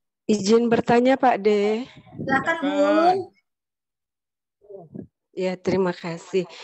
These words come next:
Speaker 1: Ini, Pak De, ji-, eh, bisa nggak misalnya kita buat dulu semua soal, misalnya sebanyak sepuluh soal, kemudian baru kita lakukan checklistnya dan men-, mem-, men-setting waktunya.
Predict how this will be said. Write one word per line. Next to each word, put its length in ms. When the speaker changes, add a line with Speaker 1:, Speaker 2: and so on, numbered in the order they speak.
Speaker 1:
Ini, 220
Pak 200
De, 120
ji-, 220
eh, 340
bisa 400
nggak 400
misalnya 640
kita 560
buat 400
dulu 320
semua 400
soal, 480
misalnya 400
sebanyak 400
sepuluh 400
soal, 560
kemudian 400
baru 160
kita 400
lakukan 480
checklistnya 880
dan 240
men-, 400
mem-, 460
men-setting 720
waktunya. 720